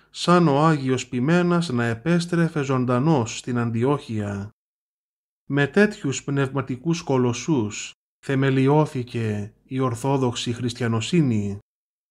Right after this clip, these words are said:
Κλείνουμε αυτό το ευλαβικό μας αφιέρωμα στην μεγάλη αυτή μορφή του Αγίου Ιγνατίου του Θεοφόρου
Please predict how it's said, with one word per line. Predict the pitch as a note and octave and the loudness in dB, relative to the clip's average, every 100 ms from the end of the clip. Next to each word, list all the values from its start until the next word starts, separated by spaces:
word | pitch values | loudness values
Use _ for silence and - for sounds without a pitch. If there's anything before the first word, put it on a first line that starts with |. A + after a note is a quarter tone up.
| _ _ _ _ _ _ _ _ | _ _ _ _ _ _ _ _
Κλείνουμε | _ D#3+ F3+ G3+ D#3+ C3+ E3 F3 E3+ | _ 4 6 6 4 4 2 2 0
αυτό | B2+ A#2+ F3 | -6 -6 -4
το | E3+ | -2
ευλαβικό | C#3 C3 B2+ A#2+ E3 F3 | 0 0 0 -2 0 2
μας | C#3 C3+ | 2 -2
αφιέρωμα | A#2+ B2+ D3 C#3+ A#2 A2 | -6 -2 0 0 0 -2
στην | - A#2+ | -4 -2
μεγάλη | A#2+ A#2+ D#3+ E3 C3 | -2 2 4 4 2
αυτή | A#2+ - C#3 | -2 -2 -2
μορφή | B2+ A2 - C#3+ B2+ G#2 - _ _ | -2 -4 -6 -6 -4 -4 -8 _ _
του | C3 | 2
Αγίου | B2+ B2 C3+ D#3 C#3 - | 4 4 4 2 2 -2
Ιγνατίου | C#3 C3 C3 B2 D#3+ C3+ | -2 0 0 2 2 0
του | C3+ | -4
Θεοφόρου | A#2 B2+ A#2+ A#2 E3 C3 C#3 F#3 | -4 -2 -2 0 0 0 0 0